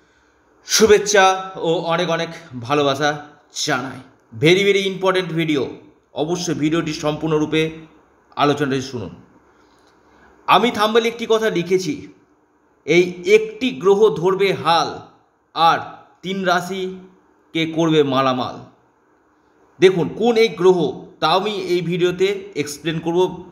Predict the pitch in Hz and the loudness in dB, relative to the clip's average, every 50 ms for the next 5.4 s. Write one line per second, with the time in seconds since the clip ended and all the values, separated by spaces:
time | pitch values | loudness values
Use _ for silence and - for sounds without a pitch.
0 | - - 147 143 - - - - - 196 185 185 180 196 185 170 175 175 175 175 | -10 -6 -4 -4 -4 -6 -6 0 4 4 4 4 2 0 0 0 0 0 -2 -4
1 | 180 185 180 185 185 175 185 208 220 - - - - - _ _ _ _ _ _ | -6 -4 -2 -2 -2 -2 -2 -4 -4 -4 -8 -16 -20 -20 _ _ _ _ _ _
2 | _ _ _ _ - 202 185 165 147 117 - - - - - - _ - 123 120 | _ _ _ _ 2 2 4 4 2 -2 -2 -8 -14 -18 -20 -20 _ -18 -16 -12
3 | 120 135 190 247 262 262 254 262 254 - - - - _ - 113 113 113 160 - | -6 -2 0 0 2 0 -2 -4 -8 -12 -16 -20 -20 _ -20 -16 -6 0 0 0
4 | - - - - - - 254 285 277 285 285 285 277 - - - - 160 180 202 | 0 0 -6 -14 -8 -2 0 0 2 2 0 -2 -4 -6 -12 -8 -2 2 4 6
5 | 220 247 302 311 - - - | 6 4 4 0 -8 -14 -18